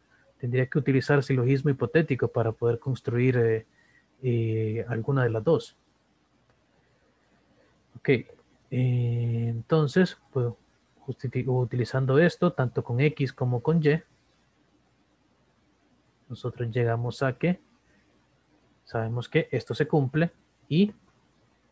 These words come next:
menos el valor absoluto de Y es menor o igual que Y.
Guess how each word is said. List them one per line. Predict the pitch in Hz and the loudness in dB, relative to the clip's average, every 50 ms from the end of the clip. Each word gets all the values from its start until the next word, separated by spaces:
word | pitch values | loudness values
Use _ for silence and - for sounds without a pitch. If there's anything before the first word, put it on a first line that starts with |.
| _ _ _ _ _ _ _ _ _ _ _ _ | _ _ _ _ _ _ _ _ _ _ _ _
menos | - 127 135 151 165 147 - - | -4 -2 0 0 0 -2 0 -2
el | 127 | -2
valor | 117 120 110 110 113 | 0 0 0 0 0
absoluto | 117 113 - - 123 120 120 - - 127 | -2 -2 -4 -4 -2 -2 -2 -2 -2 0
de | 127 143 160 | 0 0 0
Y | 151 143 135 147 147 - _ _ _ _ _ _ _ _ - | 2 2 2 2 2 -2 _ _ _ _ _ _ _ _ -8
es | 139 117 110 - | -8 -6 -4 -4
menor | 127 120 120 120 117 | -4 -2 -2 -2 -2
o | |
igual | 117 117 113 104 - | 0 0 -2 -2 -4
que | - - | -6 -8
Y. | 110 123 139 131 110 | -2 0 0 0 0